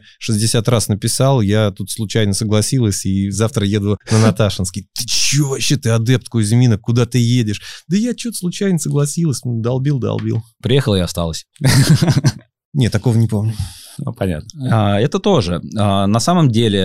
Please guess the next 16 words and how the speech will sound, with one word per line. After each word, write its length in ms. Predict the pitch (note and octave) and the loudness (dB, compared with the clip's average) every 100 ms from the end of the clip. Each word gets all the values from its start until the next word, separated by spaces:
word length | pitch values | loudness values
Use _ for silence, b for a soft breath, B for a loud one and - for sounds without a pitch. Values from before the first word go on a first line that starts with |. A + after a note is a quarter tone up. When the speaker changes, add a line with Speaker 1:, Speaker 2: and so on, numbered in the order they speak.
| F2+ F2+ | 0 2
Speaker 1:
Давай 140 | F#2 - | 2 2
Speaker 2:
а 40 | |
Speaker 1:
так, 180 | F#2 - | 0 0
давай 200 | A#2+ D#3+ | 0 0
так. 160 | C3 - | -2 -4
Вот 100 | G2+ - | -10 -8
что 280 | - F#3 | -2 2
нужно 280 | E3+ C#3 B2 | 4 4 2
сделать, 400 | A#2 D3+ A#3+ B2 - - | 0 2 2 0 -2 -8
чтобы 260 | - B2 | -4 -2
собирать, 560 | A2 G#2+ A#2+ D#3 C#3 - | -2 -2 0 2 0 -2
э, 180 | A2 G2+ | -2 -2
сто 220 | - - | -4 -4
человек 500 | A2+ G#2+ G#2+ G#2+ F#2+ | -4 -2 0 0 -2
сейчас? 300 | - - - | -6 -10 -6
Например, 320 | G#2+ A#2+ C3 | -4 0 -2